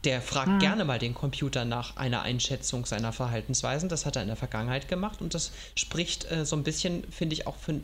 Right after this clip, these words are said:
Speaker 1: tatsächlich mal für eine Kontinuität, dass immer, wenn er sich selber unsicher ist, er erstmal
Speaker 2: Du hast
Speaker 1: keinen
Speaker 2: recht.
Speaker 1: Menschen fragt, sondern einen Computer. Hat er in Staffel eins gemacht, als er die, ähm,
Speaker 2: Captain, Captain, ja, richtig.
Speaker 1: Ja, und, äh, im Prinzip den Captain,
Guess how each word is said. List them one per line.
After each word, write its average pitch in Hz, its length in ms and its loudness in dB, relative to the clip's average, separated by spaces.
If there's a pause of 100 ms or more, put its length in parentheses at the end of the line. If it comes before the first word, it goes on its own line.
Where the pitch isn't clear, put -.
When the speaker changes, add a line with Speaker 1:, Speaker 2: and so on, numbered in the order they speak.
(100)
Speaker 1:
tatsächlich 175 400 0
mal 175 140 4
für - 120 0
eine 170 100 2
Kontinuität, 151 760 2
dass 147 120 2
immer, 185 220 2
wenn 147 120 2
er 135 100 4
sich 135 140 0
selber 175 300 2
unsicher 160 440 0
ist, - 280 -2 (720)
er 139 140 -4
erstmal 185 340 4
Speaker 2:
Du 180 80 4
hast 170 200 6
Speaker 1:
keinen 170 80 6
Speaker 2:
recht. 160 200 8
Speaker 1:
Menschen 226 280 6
fragt, 123 440 -2
sondern 143 280 2
einen 143 160 0
Computer. 123 580 -2
Hat 127 100 -2
er 147 80 2
in 151 60 0
Staffel 139 320 0
eins 208 300 0
gemacht, 180 340 -2
als 139 180 -2
er 127 160 0 (360)
die, 135 300 2
ähm, 120 640 2
Speaker 2:
Captain, 165 460 4
Captain, 190 340 0 (100)
ja, 175 180 4 (420)
richtig. - 420 4 (220)
Speaker 1:
Ja, - 300 0
und, 139 180 0
äh, 139 280 4
im 139 180 0
Prinzip 165 400 0
den 143 180 2
Captain, 135 640 0